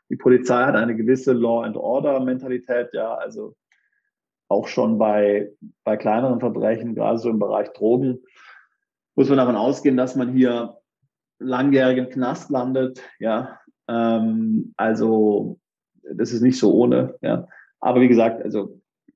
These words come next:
ich hatte zum Thema Kriminalität, ähm,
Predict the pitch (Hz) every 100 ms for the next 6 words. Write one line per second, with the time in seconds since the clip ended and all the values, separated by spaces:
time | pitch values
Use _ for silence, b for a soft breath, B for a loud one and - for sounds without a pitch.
0 | - - _ _ _ - - 131 120 113
1 | 107 120 113 123 113 110 117 113 107 104
2 | 113 110 110 - 110 107 104 101 -